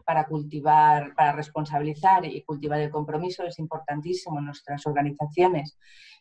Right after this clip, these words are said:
y sobre todo en las más grandes, eh, que esto sea posible, responsabilizar y cultivar el compromiso.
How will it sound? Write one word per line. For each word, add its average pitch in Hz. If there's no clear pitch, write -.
y 180
sobre 165
todo 170
en 175
las 151
más 156
grandes, 180
eh, 135
que 151
esto 143
sea 139
posible, 180
responsabilizar 147
y 147
cultivar 139
el 139
compromiso. 160